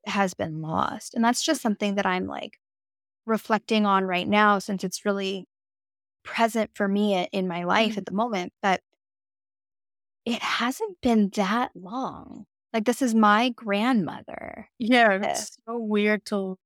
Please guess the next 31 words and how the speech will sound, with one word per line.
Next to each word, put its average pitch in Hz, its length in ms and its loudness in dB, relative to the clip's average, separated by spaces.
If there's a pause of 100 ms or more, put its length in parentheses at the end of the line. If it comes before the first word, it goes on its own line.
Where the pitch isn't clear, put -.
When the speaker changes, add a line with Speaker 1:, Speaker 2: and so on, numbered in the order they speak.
Speaker 2:
think 226 380 0
about. 175 400 0 (380)
And 202 160 2
Speaker 1:
A 240 160 0
lot 254 400 4
of 427 80 0
us, 302 320 2
even 349 340 4
though 277 180 6
we 247 220 0 (240)
feel 254 320 4
very 294 500 2 (200)
disconnected 269 720 0
from 269 240 4
our 233 160 4
wisdom, 269 720 0 (760)
a 262 80 4
lot 240 280 2
of 381 100 0
us, 370 140 2
it's - 180 -4
not 254 380 0 (120)
that 247 120 -8 (160)
far. 262 480 -8
It's, - 120 -20
like, 254 160 0
a 220 40 -4
hundred 302 640 4
years. - 720 -2 (760)
You 254 160 2
know, 233 220 6